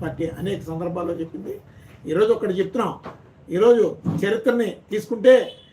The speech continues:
కేవలం దళితులకు ఒక మెడలో లాకెట్టు, బీసీలకు ఒక మె-, మెడలో లాకెట్టు, మైనారిటీలకు ఒక లాకెట్టు, ఏంటంటే నువ్వు బీసీవి, ఎస్సీవి, అలాగే నువ్వు మైనారిటీవి అని కొన్ని కొన్ని లాకెట్లు వేశారు.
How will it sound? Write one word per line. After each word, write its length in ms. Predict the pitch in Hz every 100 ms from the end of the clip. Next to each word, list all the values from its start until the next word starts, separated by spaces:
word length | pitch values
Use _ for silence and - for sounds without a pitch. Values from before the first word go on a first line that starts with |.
| _ -
కేవలం 380 | 202 233 247 185 - - _ 156
దళితులకు 420 | 190 240 269 233 214
ఒక 100 | 190 175 - - 170
మెడలో 260 | 196 226 208 190
లాకెట్టు, 380 | 190 226 - 208 - _ _ - 165
బీసీలకు 420 | 226 262 240 208
ఒక 120 | 190 170 170
మె-, 240 | 190 180 170
మెడలో 240 | 175 214 208 180
లాకెట్టు, 400 | 180 196 180 180 - - _ 170
మైనారిటీలకు 540 | 175 220 240 240 233 202
ఒక 80 | 165
లాకెట్టు, 400 | 165 175 170 185 165 - - _ -
ఏంటంటే 380 | 202 208 196 247 247 - -
నువ్వు 140 | 185 151
బీసీవి, 420 | 202 202 220 233 294 170
ఎస్సీవి, 380 | - 202 165 156 - _ _ _
అలాగే 260 | 185 214 226
నువ్వు 140 | 214 170
మైనారిటీవి 600 | 170 214 208 - 175 165 156 - _ _ -
అని 200 | 196 226 214 - - _
కొన్ని 160 | 214 226 220
కొన్ని 140 | 214 165
లాకెట్లు 380 | 190 - - 214
వేశారు. 300 | 185 - 110